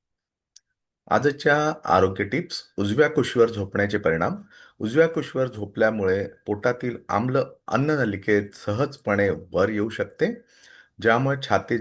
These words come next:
जल-, जळजळ आणि ॲसिडिटी वाढण्याची शक्यता असते. अपचन किंवा पोट जड होणे अशा समस्या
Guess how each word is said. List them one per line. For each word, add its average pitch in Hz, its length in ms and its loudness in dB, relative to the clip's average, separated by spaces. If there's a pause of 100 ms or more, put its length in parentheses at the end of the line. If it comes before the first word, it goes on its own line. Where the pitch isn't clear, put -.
(120)
जल-, 85 300 -2
जळजळ 95 340 4 (280)
आणि 104 200 -6 (100)
ॲसिडिटी 117 760 -4
वाढण्याची 101 540 -2
शक्यता - 400 -4
असते. 104 300 -4 (540)
अपचन 139 600 2
किंवा 143 280 0
पोट 143 420 2
जड 131 300 2
होणे - 580 -2 (140)
अशा 147 340 -2
समस्या 104 600 -4